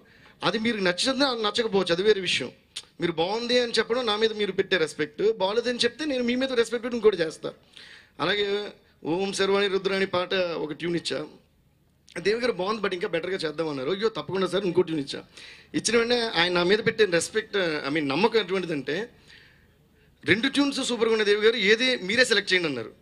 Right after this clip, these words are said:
అయితే నాకు ఫస్ట్ ఓకే సార్ అని, "అయ్యో super" అండి అన్నారు. అలా lyrics రాసేటప్పుడు రామ్జోగి గారితో, ఆ, ఏమన్నా చెప్తే ఆయన lyrics వినరు.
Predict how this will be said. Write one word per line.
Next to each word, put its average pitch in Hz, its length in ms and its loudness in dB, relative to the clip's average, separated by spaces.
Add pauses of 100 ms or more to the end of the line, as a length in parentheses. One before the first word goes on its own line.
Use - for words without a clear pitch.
(120)
అయితే 247 160 2
నాకు 285 200 2
ఫస్ట్ 208 180 0
ఓకే 214 180 4
సార్ 185 140 2
అని, 165 100 0
"అయ్యో 220 240 6
super" 196 300 4
అండి 165 140 2
అన్నారు. 127 180 -2
అలా 185 140 4
lyrics 196 320 0
రాసేటప్పుడు 202 340 4
రామ్జోగి 185 360 6
గారితో, 175 200 0 (680)
ఆ, 156 100 2
ఏమన్నా 175 220 2
చెప్తే 175 320 2
ఆయన 160 540 0
lyrics 180 260 2
వినరు. 196 300 6